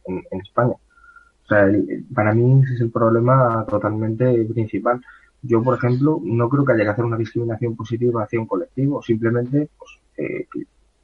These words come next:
que, que la, el colectivo tiene que,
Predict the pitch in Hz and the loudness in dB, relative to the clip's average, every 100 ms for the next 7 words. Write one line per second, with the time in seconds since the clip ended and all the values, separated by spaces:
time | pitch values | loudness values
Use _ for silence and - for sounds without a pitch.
0 | _ _ _ _ _ _ - - _ _ | _ _ _ _ _ _ -12 -12 _ _
1 | - - - - 71 - 64 - - - | -12 -8 -6 -4 -2 -2 -4 -4 -4 0
2 | 143 139 165 - 110 110 113 113 107 | 4 4 4 2 2 2 2 2 2